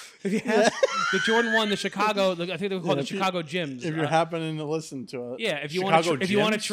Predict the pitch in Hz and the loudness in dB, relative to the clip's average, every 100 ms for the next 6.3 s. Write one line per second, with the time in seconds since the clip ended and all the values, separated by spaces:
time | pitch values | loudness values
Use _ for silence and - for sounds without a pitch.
0 | - 165 185 190 185 165 131 139 175 175 | -4 -6 -6 -4 -4 -6 -10 -10 -8 -6
1 | 156 135 165 165 143 143 135 143 - 131 | -8 -12 -12 -10 -6 -6 -6 -12 -14 0
2 | 175 175 165 151 147 127 127 123 117 104 | 4 6 6 2 0 -2 -4 -4 -10 -8
3 | 120 123 131 185 190 202 175 196 208 208 | -8 -8 -6 -4 -4 -4 -4 -4 -4 -6
4 | 208 202 185 196 196 180 - 226 - 120 | -8 -8 -4 0 0 -2 -6 -12 -10 -12
5 | 113 117 135 139 135 117 139 117 120 147 | -12 -14 -12 -12 -14 -14 -12 -12 -12 -10
6 | 156 190 160 | -6 -6 -8